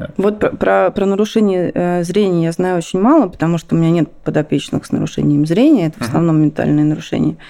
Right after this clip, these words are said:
Speaker 1: Но да, для них, э, лет, наверное, пять назад я попала к массажистке, которая была слабовидящей,
Speaker 2: Мгм.
Speaker 1: и она все время мне как бы рассказывала про то, как она общается, знакомится в интернете, ВКонтакте и так далее.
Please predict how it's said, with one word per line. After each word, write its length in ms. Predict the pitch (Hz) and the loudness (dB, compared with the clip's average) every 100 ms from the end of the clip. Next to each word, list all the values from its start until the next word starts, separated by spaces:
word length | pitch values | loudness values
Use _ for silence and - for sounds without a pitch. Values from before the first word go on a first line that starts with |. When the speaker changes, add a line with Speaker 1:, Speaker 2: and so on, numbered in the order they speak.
| - - - | -20 -20 -8
Speaker 1:
Но 220 | - 180 170 | -2 0 2
да, 280 | 185 180 143 | 2 2 2
для 160 | 151 | 2
них, 300 | 160 202 - - | 2 2 0 -2
э, 360 | 160 160 156 156 175 156 160 - | 0 2 0 -2 -4 -4 -6 -6
лет, 240 | - 165 165 | -2 -2 0
наверное, 240 | 160 156 | 2 2
пять 240 | 151 143 | 2 -2
назад 320 | 143 143 180 175 | -2 0 -2 -4
я 100 | - | -6
попала 340 | - - 147 | -6 -2 -2
к 80 | 147 | -2
массажистке, 680 | - - 156 214 381 - - | -4 -2 0 2 2 0 -16
которая 320 | - - 160 | -14 -2 -2
была 240 | 151 151 147 | 0 0 0
слабовидящей, 920 | - 156 143 160 240 262 - - - - | -2 -2 0 2 4 4 0 -8 -10 -8
Speaker 2:
Мгм. 200 | 127 151 - - - | -4 -4 -6 -14 -4
Speaker 1:
и 280 | 156 156 156 160 | 2 2 2 0
она 260 | 87 165 180 | 0 2 0
все 160 | - | 0
время 240 | 170 165 147 | 2 4 4
мне 300 | 139 139 127 - | 2 0 -2 -4
как 140 | - 151 | -4 -4
бы 140 | 135 | -2
рассказывала 580 | 139 147 - 131 131 151 | -2 -2 -4 -4 -4 -8
про 160 | - 139 | -6 -4
то, 120 | - | -4
как 160 | 156 147 | -6 -2
она 180 | 139 | 0
общается, 480 | 135 - 262 254 175 | 0 0 2 2 0
знакомится 600 | 147 139 139 139 135 - | 0 0 2 0 0 0
в 40 | 135 | -2
интернете, 500 | 139 165 247 247 151 | 0 2 2 2 -2
ВКонтакте 640 | - 147 151 208 - - | -2 -2 0 -2 -2 -8
и 40 | |
так 200 | 165 147 | -4 -2
далее. 360 | 170 254 226 | 2 4 2